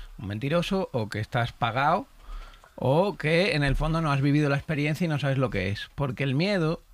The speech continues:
de que han generado los medi-, los medios de comunicación ha calado y ha provocado, por una parte, odio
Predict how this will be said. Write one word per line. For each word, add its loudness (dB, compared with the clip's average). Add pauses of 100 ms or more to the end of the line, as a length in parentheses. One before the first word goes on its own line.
de 0
que 0
han 0
generado 2
los 2
medi-, 0
los 2
medios 4
de 2
comunicación 2
ha 0
calado 2 (560)
y 2
ha 6
provocado, 2 (380)
por 2
una 4
parte, 2
odio 2